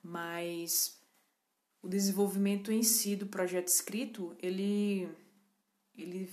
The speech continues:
surgiu, a, a, ele começou, né, deu start há pouquíssimos dias, né, assim, acredito que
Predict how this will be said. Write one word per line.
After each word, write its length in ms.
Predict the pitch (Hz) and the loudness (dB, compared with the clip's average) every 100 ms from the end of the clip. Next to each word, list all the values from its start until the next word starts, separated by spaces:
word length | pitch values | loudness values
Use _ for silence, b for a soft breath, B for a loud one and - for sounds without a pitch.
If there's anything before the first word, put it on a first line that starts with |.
| - | -12
surgiu, 960 | - - 208 220 202 - 185 202 226 220 | -8 -2 4 6 4 4 0 0 0 -4
a, 540 | 180 175 175 - 165 | -6 -6 -6 -6 -8
a, 120 | 165 - - | -10 -16 -16
ele 140 | 165 175 | -12 -6
começou, 720 | 208 202 214 220 - 190 214 | 2 4 6 6 6 4 2
né, 220 | 202 190 | 2 0
deu 160 | 185 180 | 2 2
start 680 | 180 - 170 175 - - 247 247 B B B B _ | 2 0 -2 -2 -6 -8 -10 -10 B B B B _
há 80 | - | -10
pouquíssimos 840 | - 202 208 214 254 277 - - - - - | -4 -4 2 2 2 2 2 2 -2 -14 -2
dias, 520 | 196 190 165 160 - | 2 2 2 0 -2
né, 200 | 160 185 | -4 -4
assim, 400 | 175 - 156 151 b b b b b - | -4 -4 -6 -14 b b b b b -16
acredito 500 | 208 190 180 190 - | -4 -2 0 -2 -6
que 420 | - 196 180 | -2 -2 -2